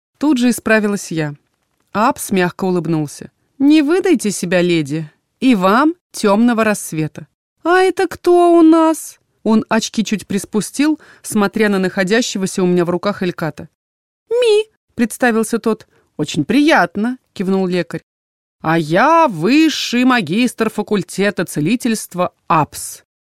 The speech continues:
Ми почтительно поклонился, АПС еще шире улыбнулся. «Да чего приятное и вежливое существо!» Магистр выключил примус, снял перчатки, бросил их на стол и направился ко мне,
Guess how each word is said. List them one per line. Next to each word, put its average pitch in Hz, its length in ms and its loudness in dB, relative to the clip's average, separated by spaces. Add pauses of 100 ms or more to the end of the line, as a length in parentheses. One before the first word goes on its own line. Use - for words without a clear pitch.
(380)
Ми 269 260 4
почтительно 202 680 -4
поклонился, 175 720 -2 (360)
АПС 226 540 -2
еще 185 400 -4
шире 190 480 -4
улыбнулся. 151 680 -6 (600)
«Да 170 160 -2
чего 196 300 0
приятное 190 800 0
и - 20 2
вежливое 175 580 -2
существо!» 151 800 -10 (640)
Магистр 247 500 0
выключил 269 460 0
примус, 208 500 0 (400)
снял 320 340 2
перчатки, 233 600 0
бросил 247 400 0
их 220 120 -4
на 214 120 0
стол 370 280 -2
и 254 180 0
направился 208 640 0
ко 190 140 -2
мне, 151 300 -2